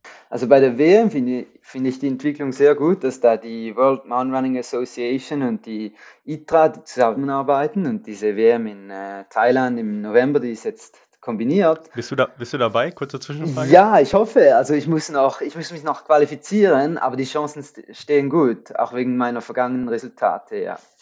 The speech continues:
Speaker 2: Ja.
Speaker 1: Äh,
Speaker 2: Mhm.
Speaker 1: ich, da will ich gerne den vierzig Kilometer laufen. Ja.
Speaker 2: Ja, cool, okay.
Speaker 1: Also da
Speaker 2: Ja.
Speaker 1: sehe ich, äh, die Zukunft ziemlich gut, weil, äh, Wa-, Mountain Running war das Level immer schon hoch, aber die hatten nie Medienpräsenz. Also fast niemand <laughs> wusste davon, obwohl das Level hoch ist.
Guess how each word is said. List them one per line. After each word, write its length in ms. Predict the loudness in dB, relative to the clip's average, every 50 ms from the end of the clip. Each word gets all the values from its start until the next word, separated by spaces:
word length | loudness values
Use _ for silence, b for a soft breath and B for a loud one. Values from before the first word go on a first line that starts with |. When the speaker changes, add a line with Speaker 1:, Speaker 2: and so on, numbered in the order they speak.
| B B B B B B B B
Speaker 2:
Ja. 160 | B -12 -6
Speaker 1:
Äh, 480 | -2 0 0 0 0 0 -2 -2 -4 -6
Speaker 2:
Mhm. 60 | -8 -12 _ _ -20 -20
Speaker 1:
ich, 160 | -20 -6 -2
da 120 | -2 0 0
will 100 | 0 -2
ich 120 | -2 0
gerne 240 | 0 0 0 0 -2
den 120 | -6 -8 -6
vierzig 360 | -4 -4 -4 -4 -6 -20 _
Kilometer 480 | -12 -10 -10 -8 -8 -10 -12 -14 -12
laufen. 460 | -10 -8 -8 -8 -8 -12 _ -20 -20 -20 _ _ _ _ _ _
Ja. 300 | -8 -6 -4 -4 -6 -8 -8
Speaker 2:
Ja, 220 | -8 -6 -6 -6 -8 -10 -12
cool, 140 | -12 -12 -10
okay. 80 | -8 -6
Speaker 1:
Also 120 | -4 0
da 120 | 4 4 4
Speaker 2:
Ja. 60 | 6
Speaker 1:
sehe 260 | 6 6 6 6 6
ich, 220 | 6 2 0 0
äh, 220 | 2 4 4 4 2
die 160 | 0 -4 -8
Zukunft 460 | -6 -4 -6 -4 -2 -2 -4 -4 -4
ziemlich 360 | -12 -10 -8 -8 -8 -8 -8
gut, 280 | -4 0 2 2 4 6
weil, 280 | 6 8 8 6 4 2
äh, 180 | 2 2 2
Wa-, 180 | 2 0 0 0
Mountain 320 | 0 -2 0 0 0 0
Running 240 | 0 0 -2 -2 0
war 120 | 2 2
das 140 | 2 0 0
Level 280 | 0 0 0 0 0 0
immer 180 | -2 -2 -4
schon 240 | -6 -8 -10 -6 -2
hoch, 380 | 2 2 2 4 2 0 0 0
aber 100 | -2 -2
die 120 | -2 -4
hatten 360 | -4 -4 -6 -8 -10 -10 -10 -12
nie 320 | -10 -8 -6 -4 -4 -2
Medienpräsenz. 920 | 0 0 0 0 0 -4 -8 -8 -8 -8 -8 -6 -4 -4 -4 -4 -6 -12 -14
Also 160 | -16 -16 -12
fast 340 | -4 0 0 0 0 -2 -6
niemand 320 | -6 -4 -2 -2 -2 -4
<laughs> 80 | -6 -6
wusste 300 | -8 -8 -8 -8 -6 -2
davon, 420 | 0 0 0 0 0 -2 -2 -2
obwohl 280 | -2 -2 -2 0 0 0
das 160 | -2 -4 -4
Level 280 | -6 -6 -4 -4 -4 0
hoch 180 | 2 2 2
ist. 260 | 0 -2 -6 -8 -12